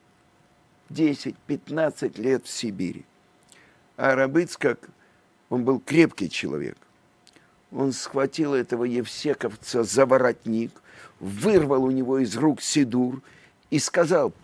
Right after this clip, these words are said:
"Пошёл вон, проклятый!" и вышвырнул его из синагоги. И у этого евсековца не осталось вещественных доказательств,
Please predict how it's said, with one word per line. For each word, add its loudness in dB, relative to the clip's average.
"Пошёл 8
вон, 4
проклятый!" 2
и -4
вышвырнул -2
его 0
из 0
синагоги. -2
И 2
у 4
этого 2
евсековца -2
не -4
осталось -4
вещественных -2
доказательств, 0